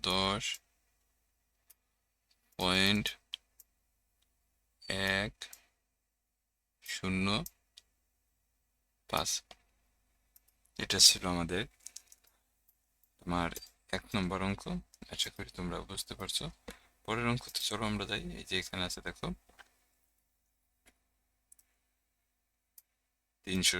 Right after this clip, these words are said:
ষোলো, আর এখানে কত? সাতচল্লিশ। ছয় সাতা বিয়াল্লিশকে দুই, হাতে থাকে চার, সাত একে সাত, আর চার এগারো, এক, হাতে থাকে এক, তিন সাতা একুশ,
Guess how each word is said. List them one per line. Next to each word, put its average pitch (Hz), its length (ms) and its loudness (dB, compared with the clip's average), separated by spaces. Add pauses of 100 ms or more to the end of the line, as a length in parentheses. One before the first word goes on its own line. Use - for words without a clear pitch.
(160)
ষোলো, 95 320 -2 (1900)
আর - 220 -2
এখানে 104 320 0
কত? 104 140 -6 (840)
সাতচল্লিশ। - 600 0 (920)
ছয় 90 320 0
সাতা - 300 -4
বিয়াল্লিশকে 95 540 -2 (160)
দুই, 104 200 -2 (120)
হাতে 101 280 -8
থাকে - 200 -6 (120)
চার, 101 240 0 (640)
সাত - 300 -2
একে 90 160 -6 (100)
সাত, 95 200 -4
আর 95 100 -4
চার 95 160 0 (100)
এগারো, 92 260 0 (220)
এক, 101 160 2
হাতে 92 240 -4
থাকে - 200 -10 (160)
এক, 107 80 -2 (480)
তিন 87 220 -4
সাতা - 260 -2
একুশ, - 200 -6